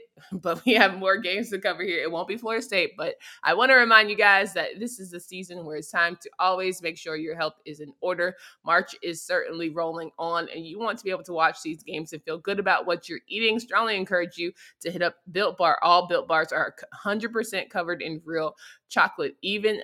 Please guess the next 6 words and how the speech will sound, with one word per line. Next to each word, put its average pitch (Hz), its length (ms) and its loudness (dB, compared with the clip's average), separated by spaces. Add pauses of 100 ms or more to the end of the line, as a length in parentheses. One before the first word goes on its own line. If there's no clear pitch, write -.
their 165 220 2
puffs, 180 420 0 (100)
that 170 260 0
marshmallowy 165 880 -2
protein 170 500 -6
infused 151 560 -8